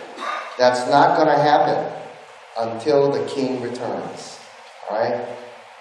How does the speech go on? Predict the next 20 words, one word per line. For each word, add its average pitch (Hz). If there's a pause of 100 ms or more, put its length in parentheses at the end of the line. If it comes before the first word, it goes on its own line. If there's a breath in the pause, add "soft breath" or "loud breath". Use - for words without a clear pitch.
(140)
However, 139
we 131
do 151
our 151
best 143
to -
strive 175 (540)
for 185 (260)
that 120
goal, 127
but 123 (1700)
it's -
not 156
gonna 180
happen 156
completely 156
until 139
the 147
King 131
returns. 123